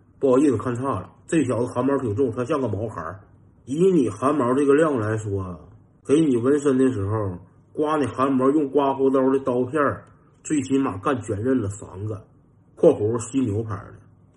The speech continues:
别的杂牌子那就不一定多少个了。你毛发这个数量注定了，你身上指定有味儿。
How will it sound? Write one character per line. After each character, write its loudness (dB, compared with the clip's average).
别 -2
的 -2
杂 -8
牌 -10
子 -6
那 -8
就 -4
不 -4
一 -2
定 -6
多 -4
少 -4
个 -8
了。 -16
你 2
毛 0
发 -2
这 -4
个 0
数 -2
量 -2
注 -6
定 -6
了， -10
你 -6
身 -2
上 -4
指 -6
定 -2
有 -2
味 -4
儿。 -10